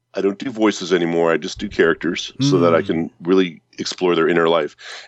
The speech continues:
Speaker 1: And then I stopped worrying about whether or not they sounded the same.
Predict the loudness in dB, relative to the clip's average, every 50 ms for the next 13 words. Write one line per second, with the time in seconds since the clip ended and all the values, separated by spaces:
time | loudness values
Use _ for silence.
0 | _ -4 -4 -2 0 0 0 0 -2 -2 -2 -2 -2 -2 -4 -6 -4 -2 0 2
1 | 2 2 0 0 0 0 0 0 0 0 0 0 0 0 0 0 -2 -6 -4 -2
2 | 0 0 0 0 -2 -6 -6 -10 -6 -4 -4 -4 -4 -8